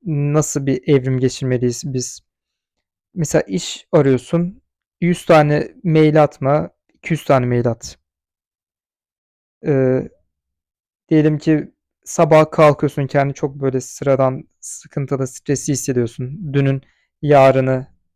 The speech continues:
aynısı olacakmış gibi hissediyorsun. Mesela biraz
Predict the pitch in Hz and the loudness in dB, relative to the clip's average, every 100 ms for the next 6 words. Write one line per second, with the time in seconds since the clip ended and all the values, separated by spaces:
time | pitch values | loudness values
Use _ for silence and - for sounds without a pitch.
0 | - 143 139 131 - 135 127 127 131 120 | -2 0 2 -2 -4 -2 -2 -4 -6 -10
1 | - 123 123 _ _ _ _ _ _ _ | -6 -4 -4 _ _ _ _ _ _ _
2 | _ _ 190 - - 131 123 117 - 180 | _ _ -20 -18 -8 -6 -4 -6 -6 -6
3 | 196 _ _ - 165 156 175 165 - _ | -8 _ _ -8 -6 0 2 2 -2 _
4 | 180 190 190 185 - | -2 4 4 4 -4